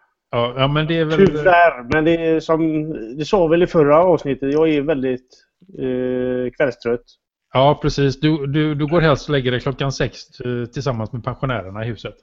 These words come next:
Speaker 2: Ja, alltså, men som Kristoffer sa där, någon sån här matiné, vet du, det är ju förbannat bra egentligen för mig. För jag
Speaker 1: Mm.
Speaker 2: kan ju inte gå kl-, på en nio-bio, vet du. Det är helt, det spelar ingen roll om det är Rambo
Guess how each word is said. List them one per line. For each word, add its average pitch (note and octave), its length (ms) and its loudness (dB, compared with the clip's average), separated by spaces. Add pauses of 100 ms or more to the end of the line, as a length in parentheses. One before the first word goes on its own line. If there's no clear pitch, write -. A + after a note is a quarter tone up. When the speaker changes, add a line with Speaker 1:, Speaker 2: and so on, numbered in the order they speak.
(140)
Speaker 2:
Ja, D#3+ 520 6
alltså, E3+ 280 2 (180)
men F#3+ 500 2
som F#3+ 180 2
Kristoffer F#3+ 500 2
sa F#3 220 2
där, D#3+ 320 4
någon D#3+ 300 -4
sån E3 160 -8
här D#3 120 -4
matiné, D#3+ 680 0
vet C#3 220 0
du, C#3 80 -8
det E3 80 -2
är A3+ 40 -6
ju E3 320 0 (220)
förbannat C#3 480 2
bra B2 240 0
egentligen A#2 480 -4
för - 80 -6
mig. E3 400 0 (1500)
För D#3+ 80 2
jag E3 120 6
Speaker 1:
Mm. D#3 100 4
Speaker 2:
kan G3 80 6
ju G#3 60 8
inte F3+ 120 0
gå E3 180 -2
kl-, F#3 240 -8
på F3+ 100 -2
en F3+ 120 2
nio-bio, C#3+ 600 2
vet F#3 200 2
du. D#3 60 -8
Det D#3 80 2
är E3 60 4
helt, D3+ 260 0
det C#3 100 -2
spelar G3+ 180 -4
ingen G3 140 6
roll E3 200 4
om D#3 120 2
det D#3 80 0
är D#3 640 0
Rambo D3 640 0